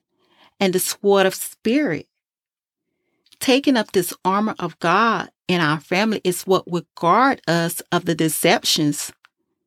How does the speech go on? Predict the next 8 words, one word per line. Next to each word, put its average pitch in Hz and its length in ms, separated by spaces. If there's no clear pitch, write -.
temptations 196 960
of 180 120
the - 140
enemy. 196 460
So, - 760
put 320 240
on 349 160
the 254 100